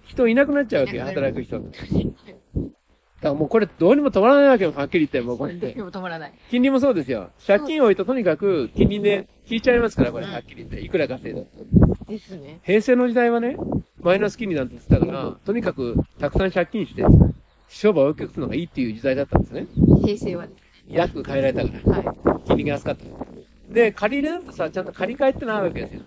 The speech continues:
Speaker 2: はい。
Speaker 1: 借り換えってタイミングがあって、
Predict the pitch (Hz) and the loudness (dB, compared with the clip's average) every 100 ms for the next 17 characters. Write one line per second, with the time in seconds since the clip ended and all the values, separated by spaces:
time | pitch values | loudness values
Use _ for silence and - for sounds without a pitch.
0 | - - - - - 220 - - 240 240 | -10 -8 -8 -10 -8 -8 -6 -8 -8 -2
1 | 240 240 226 220 202 202 202 196 190 - | -2 -2 -6 -6 -6 -4 -6 -6 -10 -10
2 | 165 165 127 | -6 -6 -8